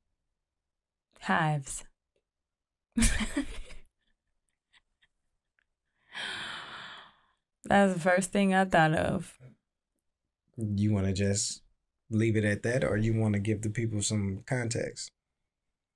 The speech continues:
Speaker 1: I don't know what's wrong.
Speaker 2: <clears throat>
Speaker 1: I don't have context. Nikki's making me see an allergist.
Speaker 2: She's been breaking out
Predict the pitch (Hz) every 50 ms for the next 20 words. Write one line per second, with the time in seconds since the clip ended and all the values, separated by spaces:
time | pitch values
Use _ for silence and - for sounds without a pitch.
0 | _ _ - - 170 175 208 214 214 208 208 214 208 208 226 247 254 - - 143
1 | 139 127 - - - - _ _ _ _ _ _ _ _ _ _ _ _ _ -
2 | 202 196 196 202 - - 170 165 170 160 139 170 190 185 185 180 170 156 - 175
3 | 165 160 151 - 170 - - 175 - - - - - _ _ _ _ _ - 190
4 | 196 196 196 196 185 - 185 175 175 175 175 170 165 160 160 - - 160 160 160
5 | 156 156 143 143 139 139 139 139 - - 143 143 - - - - - _ _ _
6 | _ _ _ _ _ _ _ _ _ _ _ _ _ _ _ _ _ _ - -
7 | - 117 117 113 107 104 101 110 107 107 104 104 101 101 98 104 - - - -
8 | - - - - - _ _ _ 117 104 104 113 110 113 110 - 110 110 107 110
9 | 107 104 101 98 95 - - - - -